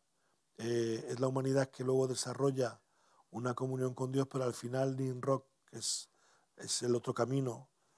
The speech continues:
es decir, luego después de Caín y Abel aparecen dos caminos: lo que se llama el camino del bien, que va a ser la senda de Set, va a ser una, una senda de, donde va a venir Abraham finalmente,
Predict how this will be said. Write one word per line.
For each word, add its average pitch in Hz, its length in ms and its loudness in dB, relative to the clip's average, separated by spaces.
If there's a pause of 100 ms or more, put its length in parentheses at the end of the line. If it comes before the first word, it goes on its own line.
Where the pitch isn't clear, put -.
es - 260 -4
decir, 110 120 -12
luego 127 200 4
después 131 340 2
de 120 120 4
Caín 127 260 2
y - 20 0
Abel 135 180 2
aparecen 123 400 -2
dos 127 140 0
caminos: 123 640 -4 (400)
lo - 80 -10
que 104 100 -4
se - 140 0
llama 127 160 2
el 123 80 -2
camino 127 400 -2
del 131 100 4
bien, 143 380 0 (760)
que - 100 -6
va 113 80 2
a - 20 -4
ser 120 160 -4
la 117 80 0
senda 127 320 0
de 117 120 4
Set, 135 360 4 (800)
va 120 180 -2
a - 20 -2
ser 131 220 0
una, 123 300 0
una 131 260 -4
senda 127 640 2 (460)
de, 117 520 6 (840)
donde 117 280 2
va 120 100 10
a 123 40 6
venir 127 240 4
Abraham 127 480 6
finalmente, 135 880 0